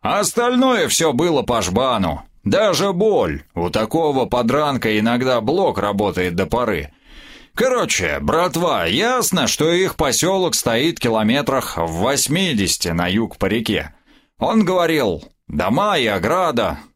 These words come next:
вот и подлепляй к этому, что хочешь». «Крепость каменная или городок деревянный», вслух предположила Зики. Сталкер не ответил, лишь пожал могучими плечами.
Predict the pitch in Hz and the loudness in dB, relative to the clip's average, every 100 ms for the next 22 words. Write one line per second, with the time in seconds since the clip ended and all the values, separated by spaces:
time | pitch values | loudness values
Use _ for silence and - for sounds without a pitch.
0 | _ 101 143 214 208 196 - 196 151 196 | _ -4 -2 0 0 -2 -2 -4 0 -2
1 | 190 156 110 95 76 - 117 117 92 98 | 0 0 2 0 -2 -4 -2 -2 0 0
2 | - 123 - 90 80 76 - - _ _ | 0 -2 0 -2 -2 -6 -8 -10 _ _
3 | _ _ _ _ _ _ _ _ _ _ | _ _ _ _ _ _ _ _ _ _
4 | _ _ _ _ _ _ - 160 175 117 | _ _ _ _ _ _ -8 -2 0 0
5 | - - 110 95 92 92 87 76 - _ | -4 -2 0 2 0 0 0 -2 -6 _
6 | - 185 185 165 165 151 104 80 87 92 | -4 -2 0 2 0 2 0 0 0 0
7 | 87 78 73 76 _ - - 101 - 87 | 0 0 -2 -4 _ -6 -2 -2 -2 -6
8 | - 92 92 95 98 98 85 - - _ | -2 -2 0 0 0 0 -2 -6 -10 _
9 | _ _ _ _ _ _ - - - 131 | _ _ _ _ _ _ -8 -6 0 0
10 | 147 180 175 185 180 131 90 73 67 - | 0 0 0 0 0 -2 -2 -4 -6 -8
11 | - 127 165 - 98 90 110 - - 80 | -4 -2 -2 -2 0 -2 -2 -6 -6 -4
12 | 78 85 85 82 82 85 82 - 73 71 | -2 -4 -2 -2 -2 -2 -4 -4 -6 -6
13 | 73 | -8